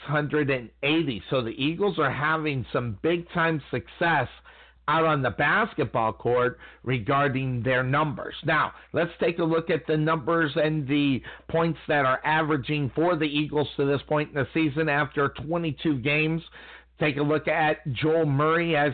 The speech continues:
a senior. He's averaging fourteen point three points a game. Carson Loya, he is averaging four point two points a game. Wesley, this,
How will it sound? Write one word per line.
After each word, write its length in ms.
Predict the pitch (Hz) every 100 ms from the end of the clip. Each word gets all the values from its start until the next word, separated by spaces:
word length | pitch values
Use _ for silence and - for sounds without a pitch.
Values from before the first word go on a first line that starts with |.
| -
a 120 | 143 135 -
senior. 580 | 170 175 143 127 135 - - - -
He's 220 | 156 143
averaging 580 | 156 151 143 139 147 135
fourteen 580 | 147 160 - - 147 131
point 320 | - 143 131 -
three 220 | 143 131
points 340 | - 135 117 -
a 60 |
game. 400 | 107 107 107 135 135 - - _
Carson 680 | - 151 160 - 143 135 131
Loya, 560 | 143 190 185 147 143 139 - - -
he 220 | 151 190
is 140 | 175 135
averaging 640 | 143 131 143 110 143 135 -
four 280 | 151 190 190
point 360 | - 143 123 -
two 100 | 127
points 380 | 110 - 117 104 -
a 60 | 107
game. 500 | 107 101 98 123 - - - - _ _
Wesley, 880 | - 151 208 - - 131 131 135 135
this, 180 | 110 131